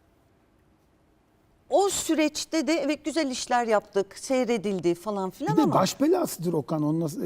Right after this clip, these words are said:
Speaker 2: e, her an sana saldırabileceği bir zemin olan bir şey yani. O deneyim bence önemli.
Speaker 1: Evet.
Speaker 2: <laughs> Yani
Speaker 1: Yani maşallah benim hayatıma giren erkeklerin hiçbiri aptal olmadı.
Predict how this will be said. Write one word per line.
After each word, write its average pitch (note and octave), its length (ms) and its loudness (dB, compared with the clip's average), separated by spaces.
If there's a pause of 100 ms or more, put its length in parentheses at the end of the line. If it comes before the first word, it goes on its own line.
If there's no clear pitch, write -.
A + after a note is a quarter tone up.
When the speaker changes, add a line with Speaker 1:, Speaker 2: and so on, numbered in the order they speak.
(140)
Speaker 2:
e, - 20 -8
her D3 180 0
an D#3+ 140 0
sana D#3+ 340 -4
saldırabileceği D3+ 840 0
bir G#3+ 60 0
zemin E3+ 340 2
olan F#3 340 4
bir B3+ 60 -2
şey C#4+ 240 2
yani. F#3 320 2 (280)
O E3+ 140 4
deneyim F3 340 2
bence E3 260 0
önemli. F#3+ 480 0 (280)
Speaker 1:
Evet. G#3 340 4 (140)
Speaker 2:
<laughs> D3 160 -4
Yani - 360 0
Speaker 1:
Yani C#4+ 420 4
maşallah A3+ 600 4
benim C#4+ 200 2
hayatıma C#4 600 2
giren C#4 540 0 (420)
erkeklerin C4+ 720 -2
hiçbiri C4+ 400 -2
aptal B3+ 420 0
olmadı. C#3 420 2